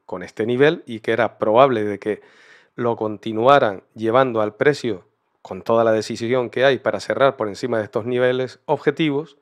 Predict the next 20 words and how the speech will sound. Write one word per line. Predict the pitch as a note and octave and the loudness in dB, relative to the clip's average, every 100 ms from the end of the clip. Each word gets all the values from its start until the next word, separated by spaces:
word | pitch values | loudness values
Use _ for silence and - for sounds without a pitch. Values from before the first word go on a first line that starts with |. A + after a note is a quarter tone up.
| _ _ _ - | _ _ _ -10
que | A#2 | -8
incluso | A2 G#2+ D#3+ F#3 - G2 _ _ - | -6 -2 2 2 0 -14 _ _ -12
lo | G#2+ | -6
otro | G2+ G#2 G#2+ | -6 -4 -6
que | A2 | -4
teníamos | G#2+ A2 A2+ A2+ | -4 -4 -6 -4
que | A#2+ | -6
apuntar | A#2+ A2+ B2+ | -6 -2 0
era | C3+ B2+ G#2 | 0 0 -2
que | |
en | F#2+ F#2 | -8 -10
la | F2 | -12
serie | G#2 G2+ G#2+ G#2 - _ - _ - | -10 -6 -6 -6 -12 _ -20 _ -8
diaria, | A#2+ C3+ C3 C#3 F3 _ _ _ _ _ _ _ _ | 4 6 6 2 -4 _ _ _ _ _ _ _ _
estando | - - B2+ C3 G#2+ | -18 0 2 2 -2
también | G2+ A2+ C3 | -4 -2 -2
tan | G#2+ G2+ | -2 -6
cerca | G2+ D3 C#3 G#2 | 0 0 0 -4
de | G2 | -4
los | F#2+ F2+ - | -8 -12 -18